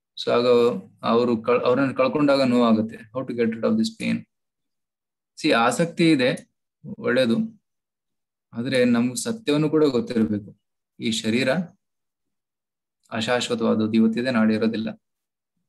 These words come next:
ಆ, ಅವ್ರು ಇ-, ಇದ್ರು, ಈಗಿಲ್ಲ, ನಾವು ಈಗ ಇದೀವಿ, ಮುಂದೆ ಇರೋದಿಲ್ಲ.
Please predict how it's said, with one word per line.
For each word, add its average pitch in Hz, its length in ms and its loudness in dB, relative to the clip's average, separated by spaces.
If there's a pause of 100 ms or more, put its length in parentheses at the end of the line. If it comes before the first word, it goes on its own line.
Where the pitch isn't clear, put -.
ಆ, 120 80 -4 (680)
ಅವ್ರು 120 220 0
ಇ-, 120 480 0
ಇದ್ರು, 156 380 -2
ಈಗಿಲ್ಲ, 117 640 0 (200)
ನಾವು 127 260 2
ಈಗ 143 120 2
ಇದೀವಿ, 143 440 2
ಮುಂದೆ 123 220 -2
ಇರೋದಿಲ್ಲ. 117 540 0